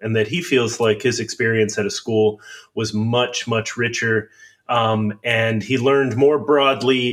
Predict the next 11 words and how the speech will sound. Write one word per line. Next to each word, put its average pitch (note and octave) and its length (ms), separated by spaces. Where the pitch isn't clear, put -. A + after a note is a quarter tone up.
in B2 180
ways A#2+ 340
that G#2+ 140
were A#2 460
unexpected A#2+ 800
because A2 380
he A2 160
got A2+ 200
to A2 80
sit - 280
between, G#2 720